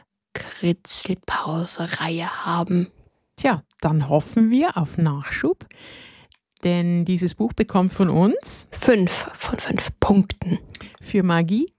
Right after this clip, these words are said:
Speaker 2: Freundschaft und eine Geschichte, die uns beide einfach verzaubert hat. Ja, das war unsere kleine Sonderfolge mitten aus der Sommerpause. Drei ganz unterschiedliche Bücher und drei ehrliche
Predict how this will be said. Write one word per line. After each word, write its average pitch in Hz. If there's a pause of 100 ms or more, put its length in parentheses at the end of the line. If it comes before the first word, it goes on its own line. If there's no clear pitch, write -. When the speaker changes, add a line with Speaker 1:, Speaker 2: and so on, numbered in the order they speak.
Speaker 2:
Freundschaft 165
und 190
eine 165
Geschichte, 180 (140)
die -
uns - (300)
beide 160 (300)
einfach 170
verzaubert -
hat. - (1200)
Ja, 277
das 190
war -
unsere 180
kleine 175
Sonderfolge 170
mitten 190
aus 254
der 254
Sommerpause. 185 (240)
Drei 160
ganz 180
unterschiedliche 196
Bücher 175 (380)
und 226
drei 160
ehrliche 160